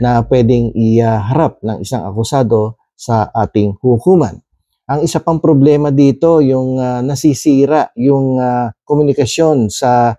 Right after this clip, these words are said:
sa i-, in between the lawyer and the accused, sapagkat kung ang, ah, akusado ay patuloy natatanggi sa kanyang, ah, pagkakasangkot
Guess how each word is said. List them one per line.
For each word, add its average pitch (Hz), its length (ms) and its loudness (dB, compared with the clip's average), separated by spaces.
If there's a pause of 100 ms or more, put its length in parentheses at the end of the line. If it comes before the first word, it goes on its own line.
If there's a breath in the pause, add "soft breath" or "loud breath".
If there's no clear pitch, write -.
(460)
sa 131 260 0
i-, 135 300 4
in 110 280 0
between 143 600 2
the 131 80 2
lawyer 123 640 2
and 120 320 -6
the 123 160 -4
accused, 143 460 -2
sapagkat 139 420 -2
kung 151 320 0
ang, 143 300 -2
ah, 139 280 2
akusado 165 600 0
ay 135 300 2
patuloy 143 560 2
natatanggi 131 840 -2
sa - 160 -12
kanyang, 123 420 -4
ah, 117 60 -8
pagkakasangkot 120 920 -4